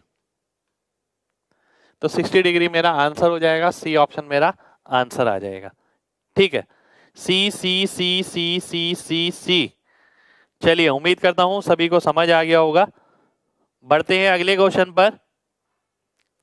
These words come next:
ठीक है। देखिए, कुछ भी नहीं किया मैंने इसके अंदर, केवल और केवल फॉर्मूला लिखा है, ठीक है। मैंने आपसे बोला, ध्यान से देखिएगा, मैंने आपसे बोला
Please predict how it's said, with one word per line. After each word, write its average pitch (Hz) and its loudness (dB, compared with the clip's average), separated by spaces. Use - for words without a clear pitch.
ठीक 185 -2
है। 131 0
देखिए, 214 2
कुछ 247 -4
भी 233 0
नहीं 233 0
किया 233 2
मैंने 214 2
इसके - -2
अंदर, 156 -2
केवल 214 4
और 233 2
केवल 220 2
फॉर्मूला 196 2
लिखा 165 2
है, 127 0
ठीक 208 2
है। 117 0
मैंने 185 2
आपसे 220 2
बोला, 190 2
ध्यान 175 2
से 208 4
देखिएगा, 147 2
मैंने 151 0
आपसे 170 2
बोला 147 0